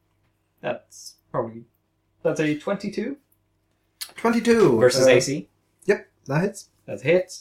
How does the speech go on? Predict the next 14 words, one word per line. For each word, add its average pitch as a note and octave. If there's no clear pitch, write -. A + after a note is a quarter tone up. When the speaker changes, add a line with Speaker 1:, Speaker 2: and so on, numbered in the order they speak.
Speaker 1:
And A#2+
Speaker 2:
Yeah. A#2+
Speaker 1:
then A#2+
down C3+
to C#3
miss. F3
Fifty-seven. B2+
So -
he G#2+
hits. -
Speaker 2:
Ow. F#3
Speaker 1:
That's G2+
three A#2
damage. -